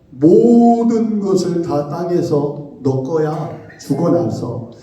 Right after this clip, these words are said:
이것 하나만큼은 내 거니까 건들지 마라. 왜 그걸 놔뒀을까요? 하나님을 인정하느냐 안 하느냐,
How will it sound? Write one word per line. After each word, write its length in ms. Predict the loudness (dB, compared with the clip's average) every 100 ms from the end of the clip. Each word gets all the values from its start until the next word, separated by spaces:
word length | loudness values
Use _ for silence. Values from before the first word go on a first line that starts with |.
| -20 -4
이것 480 | 0 4 4 2 -2
하나만큼은 720 | -2 0 -2 -4 -4 -4 -2
내 180 | -4 -4
거니까 440 | -2 -2 -4 -10
건들지 500 | -8 -6 -4 -4 -6
마라. 460 | -8 -10 -12 -14 -18 -20 _ _ _ _ _ _ _ _ _ _ _ _ _ _ _ _ _
왜 220 | 2 2
그걸 240 | 0 -2 -2
놔뒀을까요? 840 | -2 -4 -6 -8 -12 -12 -10 -10 -14 -20 -20
하나님을 640 | -10 -4 -2 -2 0 0 0
인정하느냐 800 | -2 -2 -2 -4 -4 -4 -4
안 180 | -4 -4
하느냐, 440 | -4 -4 -4 -8